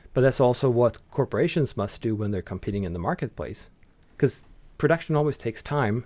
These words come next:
So whatever they're thinking of and planning to produce right now is what they're gonna offer in the market later. If it's one week from today or ten years from today, like automobile manufacturers, for instance, it takes many years to get a new, uh,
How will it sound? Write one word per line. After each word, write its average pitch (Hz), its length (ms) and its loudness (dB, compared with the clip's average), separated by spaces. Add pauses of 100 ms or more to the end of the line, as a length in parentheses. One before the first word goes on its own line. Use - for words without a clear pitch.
So - 180 2
whatever 139 340 8
they're 127 160 6
thinking 165 580 4
of 117 180 0
and 113 140 -2
planning 123 380 0
to 107 80 -10
produce 117 340 0
right 95 240 -4
now 110 380 0 (420)
is 143 160 0
what 123 100 2
they're 127 120 2
gonna 113 180 0
offer 127 340 -2
in 110 120 0
the 107 40 -2
market 110 400 -4
later. 120 480 -2 (420)
If 160 120 -2
it's 190 80 -6
one 175 220 4
week 156 180 2
from 147 320 -2
today 143 340 2
or 113 140 2 (100)
ten 147 280 4
years 147 320 4
from 143 160 0
today, 120 240 2
like - 280 -4 (460)
automobile 135 440 6
manufacturers, 104 680 -4
for - 120 -8
instance, 92 400 -10 (140)
it - 60 -20
takes 127 220 -4
many 139 200 6
years 131 380 4
to 120 100 -8
get 104 120 -2
a 104 40 -2
new, 107 300 -2 (500)
uh, 107 280 0